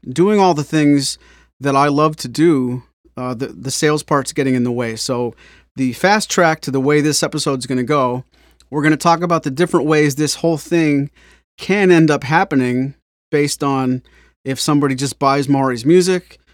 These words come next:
or if somebody comes in and takes Maury's Music over and keeps me on as the face. Maybe somebody would wanna come in and become a partner and give all of the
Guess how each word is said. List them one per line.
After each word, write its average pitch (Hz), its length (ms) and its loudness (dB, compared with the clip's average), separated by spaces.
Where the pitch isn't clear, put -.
or 135 160 -2
if 127 100 -6
somebody 143 320 0
comes 131 320 0
in 135 140 0
and 123 180 -2
takes - 280 -2
Maury's 131 300 -2
Music 123 340 -6
over 151 400 0
and 117 200 -4
keeps - 260 -4
me 135 160 2
on 135 180 0
as 123 180 -4
the 107 60 -16
face. 175 560 -4
Maybe 135 180 -2
somebody 143 320 -2
would 135 160 -2
wanna 131 180 0
come 139 200 0
in 135 80 2
and 127 120 2
become 127 240 -4
a 117 60 -2
partner 151 580 0
and 131 200 -2
give 135 180 0
all 151 280 0
of 127 140 -6
the 127 420 -4